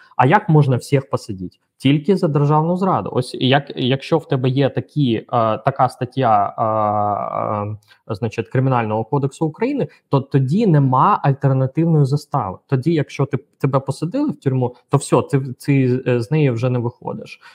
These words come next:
Ну і президенту це дали, і він такий: «Щас ми всіх, коротше, посадимо». Ну, як обично. А, ось. Я думаю, що це є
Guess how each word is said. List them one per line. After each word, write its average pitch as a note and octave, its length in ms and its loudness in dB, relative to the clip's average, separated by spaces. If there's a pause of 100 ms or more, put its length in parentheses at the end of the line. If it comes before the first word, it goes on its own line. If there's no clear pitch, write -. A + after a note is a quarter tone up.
(120)
Ну D#4+ 180 4
і A3 280 2
президенту D3+ 600 2
це C#3+ 160 -4
дали, C#3+ 280 2
і B2+ 140 2
він B2+ 160 2
такий: A2 380 -2
«Щас D#3 420 -4
ми C3+ 120 0
всіх, - 420 -4
коротше, A#2 440 -2
посадимо». A#2+ 480 -4
Ну, D#3+ 140 0
як D3 120 0
обично. - 360 -14 (460)
А, A2+ 260 2
ось. A2+ 340 -2
Я D#3 180 4
думаю, G3 240 2
що D#3 160 -2
це E3 320 0
є C3 460 2